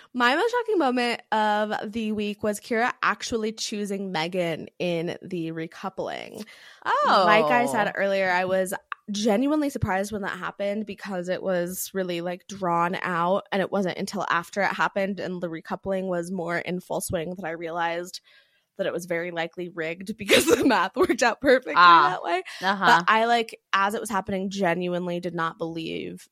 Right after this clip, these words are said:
Speaker 1: that she would pick Megan. I, again, I just feel like we've seen the storyline play out before. Most
Speaker 2: Yeah.
Speaker 1: recently, we saw this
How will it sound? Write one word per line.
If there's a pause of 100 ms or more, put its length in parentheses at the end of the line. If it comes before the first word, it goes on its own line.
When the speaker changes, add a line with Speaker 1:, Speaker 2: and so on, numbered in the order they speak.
Speaker 1:
that
she
would
pick
Megan. (500)
I, (540)
again,
I
just
feel
like
we've
seen
the
storyline
play
out
before. (240)
Most
Speaker 2:
Yeah.
Speaker 1:
recently,
we
saw
this